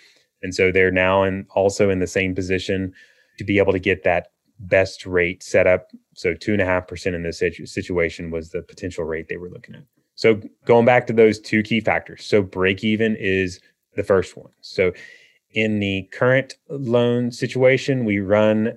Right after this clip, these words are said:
the amortization schedules, plug in the hundred thousand, three-year term on their situation,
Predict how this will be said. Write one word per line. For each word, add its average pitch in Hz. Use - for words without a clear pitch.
the 95
amortization 104
schedules, 135
plug 104
in 101
the 98
hundred 101
thousand, 98
three-year 117
term 113
on 98
their 101
situation, 110